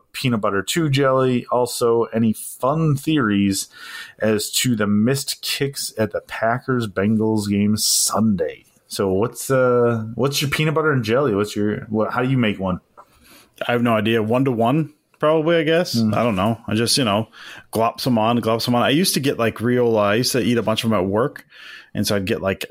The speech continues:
Speaker 2: really, you know, organic sourdough bread, and I'd get the natural peanut butter and, like, homemade jam, and I really do it up. Now I don't do that, man, 'cause it's, I got,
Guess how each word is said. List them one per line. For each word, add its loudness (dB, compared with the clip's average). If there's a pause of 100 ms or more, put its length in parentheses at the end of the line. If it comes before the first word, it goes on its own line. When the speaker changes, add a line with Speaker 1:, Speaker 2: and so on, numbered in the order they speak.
(140)
Speaker 2:
really, 0
you 2
know, -4
organic 0
sourdough 2
bread, 2
and -2
I'd 0
get -6
the -2
natural 0
peanut -2
butter 0
and, 0
like, 0
homemade 0
jam, 2
and 2
I 2
really 2
do 0
it 2
up. 0 (480)
Now 2
I 2
don't 0
do -12
that, -2
man, 0
'cause -10
it's, -4
I 0
got, -2